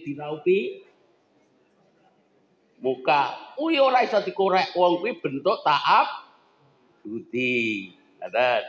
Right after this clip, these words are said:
Nggih. Nomor loro, ta'akuli, ibadah yang bisa diketahui dengan akal.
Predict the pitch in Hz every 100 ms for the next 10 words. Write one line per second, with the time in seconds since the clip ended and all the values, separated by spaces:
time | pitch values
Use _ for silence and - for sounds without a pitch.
0 | - - _ _ _ _ _ _ _ 110
1 | 147 - - - - _ _ _ - 151
2 | 151 156 156 139 143 180 - 165 170 175
3 | 170 170 180 208 175 135 - _ _ 156
4 | 160 147 139 180 185 160 156 151 139 156
5 | 175 139 139 143 151 143 170 180 147 139
6 | 139 139 131 - 139 127 107 104